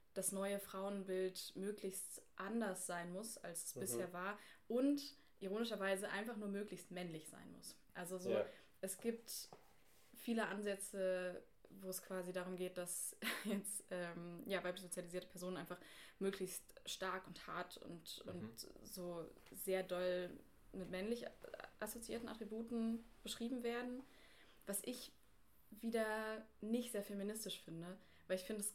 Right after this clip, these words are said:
Speaker 1: geht um eine Neubewertung und
Speaker 2: Mhm.
Speaker 1: deswegen, ich glaube, es braucht neue Bilder von Weiblichkeit.
Speaker 2: Auf jeden Fall, ja.
Speaker 1: Ähm, ich glaube aber nicht, dass wir alle anderen über Bord werfen müssen.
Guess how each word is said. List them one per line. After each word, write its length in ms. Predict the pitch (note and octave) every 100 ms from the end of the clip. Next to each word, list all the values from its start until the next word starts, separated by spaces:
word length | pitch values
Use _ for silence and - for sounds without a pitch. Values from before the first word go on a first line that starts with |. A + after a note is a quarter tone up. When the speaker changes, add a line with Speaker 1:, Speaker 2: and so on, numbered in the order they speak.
| -
Speaker 1:
geht 220 | - G#3+ A3
um 80 |
eine 100 | G3
Neubewertung 840 | F3+ F3 F3+ E3 D#3+ C#3+ - D#3+ D#3+ -
und 140 | - F#3
Speaker 2:
Mhm. 40 |
Speaker 1:
deswegen, 560 | F3+ - F#3+ F#3 F#3 F#3 - - - - -
ich 140 | -
glaube, 340 | G3 G3+ G#3 - - - - - - - - -
es 240 | F#3+ F#3 - -
braucht 640 | - F3+ C4 - - - -
neue 560 | A3 G#3 A#3 C4 C#4 C#4+ D4+ - - - - - - - - - - - - - -
Bilder 320 | A3+ B3 C4
von 160 | B3 A#3
Weiblichkeit. 720 | A3 A3+ B3 - A#3+ A#3+ B3 -
Speaker 2:
Auf 180 | - -
jeden 140 | A#2+
Fall, 180 | A2 A2
ja. 80 | G#2+ - -
Speaker 1:
Ähm, 640 | G3 G3 G3 G3 G3 G3+ G3+ - - - - - - - - -
ich 100 | -
glaube 160 | E4 D4
aber 80 |
nicht, 160 | B3 C4+
dass 140 | A#3
wir 120 | A3 -
alle 160 | A3+
anderen 220 | G#3 G#3
über 120 | G3 F#3+
Bord 220 | F3 -
werfen 260 | E3+ - D3+
müssen. 300 | D#3 D#3